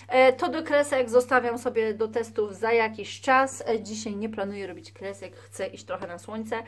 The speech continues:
Mm, to o czym jeszcze Wam miałam powiedzieć? Chyba o tym wszystkim. E, jeszcze Wam tylko pokażę, co jeszcze zamówiłam wraz, e,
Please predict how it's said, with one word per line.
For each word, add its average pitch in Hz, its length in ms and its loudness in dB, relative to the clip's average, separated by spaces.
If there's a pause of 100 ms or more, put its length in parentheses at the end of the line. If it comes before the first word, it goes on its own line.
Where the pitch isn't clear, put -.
(280)
Mm, 233 280 -6
to 277 120 0
o 262 80 2
czym 277 120 -4
jeszcze 277 180 -4
Wam 311 140 0
miałam 320 180 -4
powiedzieć? 403 440 -4
Chyba 466 160 2 (140)
o 508 40 -2
tym 480 100 2
wszystkim. 202 440 -12 (380)
E, 262 240 8
jeszcze 381 300 2
Wam 427 140 -2
tylko 381 200 -6
pokażę, 220 560 0
co 269 160 0
jeszcze 294 260 0
zamówiłam 240 560 0
wraz, 226 380 2
e, 220 260 -2